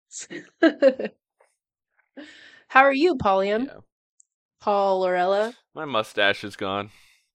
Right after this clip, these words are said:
Speaker 2: The mustache has been
Speaker 1: Yeah, rest in
Speaker 2: dis-
Speaker 1: peace.
Speaker 2: It will return. It will return
Speaker 1: <laughs>
Speaker 2: almost immediately, but
Speaker 1: Why?
Speaker 2: I'm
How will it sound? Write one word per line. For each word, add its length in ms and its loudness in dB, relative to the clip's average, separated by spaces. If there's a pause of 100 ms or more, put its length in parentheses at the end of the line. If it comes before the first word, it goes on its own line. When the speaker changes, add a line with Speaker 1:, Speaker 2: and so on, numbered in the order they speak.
(880)
Speaker 2:
The 60 -18
mustache 640 -6
has 180 -14
been 300 -6
Speaker 1:
Yeah, 560 -4
rest 340 -8
in 140 -6
Speaker 2:
dis- 80 -20
Speaker 1:
peace. 760 -10 (420)
Speaker 2:
It 180 4
will 180 4
return. 540 2
It 100 -2
will 220 0
return 640 -4 (400)
Speaker 1:
<laughs> 380 -20
Speaker 2:
almost 380 -6
immediately, 640 -10 (100)
but 260 -10 (460)
Speaker 1:
Why? 380 -2
Speaker 2:
I'm 160 -10